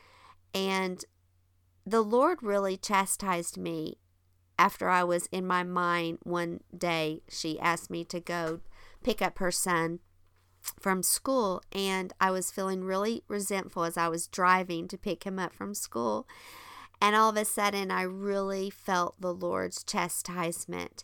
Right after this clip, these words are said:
And because I just, the feeling that he gave me was, you know, Look, you ask of me constantly.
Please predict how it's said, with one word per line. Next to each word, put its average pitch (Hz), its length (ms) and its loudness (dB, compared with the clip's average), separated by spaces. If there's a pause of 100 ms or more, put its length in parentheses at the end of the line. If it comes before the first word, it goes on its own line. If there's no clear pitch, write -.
(140)
And 180 460 -2 (920)
because 208 560 0 (680)
I 214 100 6
just, 214 300 0
the 208 80 0
feeling 208 640 0
that 185 320 2
he 196 180 -6
gave 196 380 0
me 180 220 -2
was, 180 480 -2
you 196 80 -4
know, 190 140 -2
Look, 196 540 -2 (1040)
you 247 560 0 (100)
ask 208 440 8
of 190 120 -6
me 190 640 -4 (540)
constantly. 208 1200 6